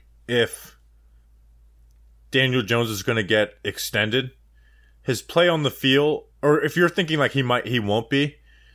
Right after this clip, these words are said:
you can't really point to anything his play on the field and say, "See, that's why." But you could point to the playbook and be like, "See, they're not trusting him with a ton." You know, they're not, you know, asking him to sit in the pocket and throw the ball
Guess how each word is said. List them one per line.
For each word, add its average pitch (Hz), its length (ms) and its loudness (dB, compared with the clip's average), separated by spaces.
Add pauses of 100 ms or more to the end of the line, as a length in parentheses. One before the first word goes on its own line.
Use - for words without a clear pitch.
(160)
you 131 200 -4
can't 208 300 0
really 156 240 4
point 139 300 0
to 135 80 0
anything 123 320 0
his 110 180 -4
play 113 180 0
on 107 100 0
the 90 80 -2
field 101 280 0
and 95 80 -4
say, 92 220 -2
"See, 101 200 -2
that's 85 300 -2
why." 87 320 0 (1080)
But 165 100 2
you 165 180 0
could 269 300 0
point 202 300 0
to 160 80 -4
the 135 100 -2
playbook 123 680 2
and 101 160 -4
be 101 60 0
like, 101 140 2
"See, 127 140 -2
they're 107 120 0
not 104 160 -2
trusting 90 380 -6
him 80 280 -6
with 80 260 -4
a 85 100 -4
ton." 73 300 -10 (120)
You 92 100 -6
know, 82 120 -2
they're 87 120 -2
not, 98 240 -2 (140)
you 104 60 -4
know, 85 120 -2
asking 87 320 -6
him 90 80 -4
to 82 80 -4
sit - 180 -6
in 82 40 -8
the 85 80 -12
pocket 85 400 -6
and 80 120 -12
throw 85 200 -2
the 82 80 -4
ball 82 400 -4